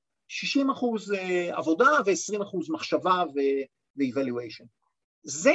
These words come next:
אוטומטית, ה-, הרעיון הקטן הזה אוטומטית, אה, ייצר אפקטיביות בהתמודדות עם השינויים, גם לפני, שזה בשלב התכנון, ובוודאי אחרי, כי הלמידה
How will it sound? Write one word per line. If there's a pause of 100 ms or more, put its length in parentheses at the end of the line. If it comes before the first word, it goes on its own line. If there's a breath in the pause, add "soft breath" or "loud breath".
אוטומטית,
ה-,
הרעיון
הקטן
הזה
אוטומטית,
אה,
ייצר (440)
אפקטיביות (160)
בהתמודדות
עם (760)
השינויים, (280)
גם
לפני,
שזה
בשלב
התכנון, (120)
ובוודאי
אחרי, (440)
כי
הלמידה